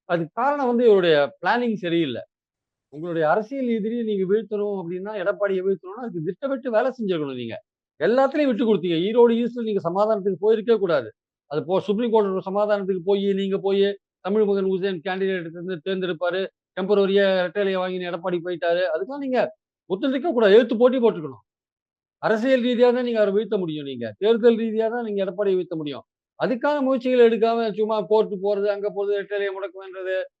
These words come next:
ஆ, அதாவது அந்த, அந்த, அந்த, அந்த, அந்த, அந்த ஆவேசத்தோட அந்த போராட்டம் இல்ல ஆக்சுவலா. அது அவரோட இயல்பே அப்படித்தானே, நம்ம ஒண்ணும் பண்ண முடியாது. அப்ப அவர் வந்து ஒதுங்கி இருக்கிறது பெட்டர். இந்த, இந்த எடப்பாடியாவது ஒரு போட்டி போட முடியாது. ஏன்னா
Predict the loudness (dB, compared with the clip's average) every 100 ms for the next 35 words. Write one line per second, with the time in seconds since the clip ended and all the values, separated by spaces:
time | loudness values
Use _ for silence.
0 | _ _ _ -6 -2 -2 0 0 2 2
1 | 2 0 -4 -12 _ _ _ -6 0 0
2 | 0 -2 0 0 -2 -6 -6 -4 2 4
3 | 6 6 4 0 2 2 2 0 2 0
4 | 0 -2 -4 0 2 2 0 -12 -16 _
5 | _ _ _ _ _ _ -2 4 4 4
6 | 4 4 4 6 4 2 -4 -4 -4 -2
7 | 0 0 -2 0 2 4 2 0 -4 -4
8 | -2 0 6 8 6 0 _ _ 2 4
9 | 4 2 0 0 0 0 -4 -6 _ -8
10 | -2 0 0 0 2 4 2 0 0 2
11 | 2 2 0 0 -2 -4 -6 -6 -6